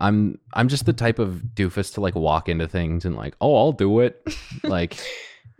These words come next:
Speaker 2: Yeah.
Speaker 1: I don't know. Sometimes I, I could use a little more caution, but it's part of just, I know that about myself now as an adult, which is good. Uh, when I was younger, like, a younger adult and a kid,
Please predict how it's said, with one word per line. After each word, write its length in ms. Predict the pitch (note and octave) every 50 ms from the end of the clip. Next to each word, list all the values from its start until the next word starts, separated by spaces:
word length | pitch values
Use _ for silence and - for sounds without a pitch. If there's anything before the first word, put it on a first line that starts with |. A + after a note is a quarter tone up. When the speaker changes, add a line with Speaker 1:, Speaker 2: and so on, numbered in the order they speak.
| - A#2
Speaker 2:
Yeah. 380 | E3+ F#3 F3 F3 F3 F3+ G3 G3+ _ _ _ _ -
Speaker 1:
I 280 | - - F#3+ F#3 - -
don't 120 | C#2+ -
know. 220 | D2+ D2+ D#2 D#2 D#2+ - - - - _ _ _ _ _ _ - _ _ _ _ - _ _ _ _
Sometimes 480 | - - - G2 F#2 F#2+ F2+ F2 E2+ -
I, 180 | E2+ E2 E2 - -
I 80 | F#2
could 180 | - - E2+ D2+
use 140 | D#2 D#2+ D#2
a 80 | D#2+
little 180 | E2 E2+ D#2 D#2+
more 160 | E2 D#2+ D#2
caution, 560 | - - E2 D#2+ D#2+ D#2+ - - D#2+ D#2 D#2+ D#2+
but 300 | F2 E2 - - _ _ _ _ _ _ _ _ _ _ _
it's 300 | _ - - - - - _ _ _ _ _ _ -
part 220 | - - F2+ E2+ E2
of 240 | D#2+ D#2 - - -
just, 260 | - D#2 D2+ - - _ _ _ _ - - - -
I 120 | - C3
know 240 | D#3 C#3+ G#2+ F#2+ G2
that 140 | F#2 F#2+ F2+
about 200 | F2+ F#2+ F#2 -
myself 420 | F2 F#2 F#2 - - G2 F2+ -
now 240 | G2+ F#2 F2 F2 F2
as 120 | F2 F2 F2+
an 60 | F2+
adult, 340 | E2+ D#2 E2 E2 F2 - -
which 140 | F#2 -
is 120 | G2 F2 -
good. 360 | - F2+ E2+ F2 E2+ E2+ E2+ _ _ _ _ _ _ - - -
Uh, 160 | G2 F#2+ F#2 -
when 160 | - G2+ G2+
I 60 | G2+ G#2
was 180 | G2+ F#2 F#2+
younger, 580 | F#2 F2 E2 E2+ F2 E2+ F#2 F2+ F2+ F2+ F#2 F#2+
like, 140 | - F2 F2
a 40 | F2
younger 360 | E2 E2+ E2+ F2 E2+ F2 F2
adult 340 | E2+ D2+ E2+ E2 E2 D#2 -
and 80 | E2
a 40 | D#2
kid, 400 | - - - D#2+ D#2+ D#2+ D#2+ F2